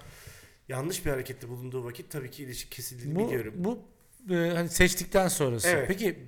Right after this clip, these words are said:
Speaker 2: nasıl seçiyorsunuz?
Speaker 1: Ya
Speaker 2: Yani
Speaker 1: şimdi
Speaker 2: hangi yetenek?
Speaker 1: şöyle.
Speaker 2: Ya gözünüze ne çarpıyor? Mesela futbolcu.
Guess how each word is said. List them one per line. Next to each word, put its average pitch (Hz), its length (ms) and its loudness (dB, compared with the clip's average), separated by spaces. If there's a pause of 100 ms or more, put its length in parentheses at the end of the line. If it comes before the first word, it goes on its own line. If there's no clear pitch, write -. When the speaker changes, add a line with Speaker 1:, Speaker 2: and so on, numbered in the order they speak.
(120)
Speaker 2:
nasıl 202 300 0
seçiyorsunuz? 147 440 0
Speaker 1:
Ya 175 100 4
Speaker 2:
Yani 170 60 10
Speaker 1:
şimdi 156 160 6
Speaker 2:
hangi 240 220 4
yetenek? 180 440 4
Speaker 1:
şöyle. 170 360 0 (120)
Speaker 2:
Ya 156 60 10
gözünüze 196 500 6
ne 220 100 2
çarpıyor? 151 420 6
Mesela 156 280 4
futbolcu. 156 680 -2